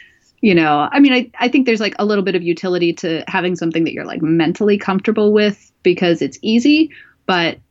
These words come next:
you know, to also recognize that, like, it's appealing because it's easy, not because it's, you know, like, you have to,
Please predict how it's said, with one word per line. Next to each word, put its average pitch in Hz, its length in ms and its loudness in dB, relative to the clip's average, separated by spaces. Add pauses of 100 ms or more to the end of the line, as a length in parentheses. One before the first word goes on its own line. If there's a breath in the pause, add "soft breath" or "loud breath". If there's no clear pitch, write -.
(240)
you 202 140 -2
know, 160 160 0
to - 100 -6
also 196 220 0
recognize 175 560 0
that, 156 160 -8
like, 151 240 -10
it's 196 160 -4
appealing 208 380 2
because 180 260 -2
it's 147 160 -12
easy, 226 260 4
not 180 220 -2
because 160 580 -6
it's, - 540 -8 (100)
you 180 160 -2
know, 143 420 -4
like, 185 140 0
you 196 80 0
have 175 120 -2
to, 175 280 -2